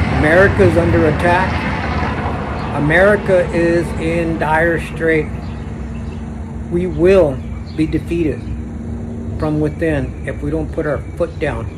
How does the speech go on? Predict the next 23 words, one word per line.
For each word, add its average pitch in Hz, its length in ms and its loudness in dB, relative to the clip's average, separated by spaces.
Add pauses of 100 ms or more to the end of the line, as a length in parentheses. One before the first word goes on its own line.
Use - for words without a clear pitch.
(180)
and 131 100 -6
start 143 300 -2
demanding 139 500 -2
our 131 120 -4
government - 1040 -2
to 151 80 0
start 151 360 0
standing 143 440 0
up 135 160 -2
for 135 80 -4
the 131 160 -4
American 123 580 -4
people. 139 320 -8 (1800)
It's 147 140 0
our 214 160 6
choice. 247 400 4 (880)
We 151 80 -4
can 156 240 -2
be 156 340 2 (1200)
nonchalant 175 920 0
and 151 80 -2
not 160 220 0
expect 170 500 -2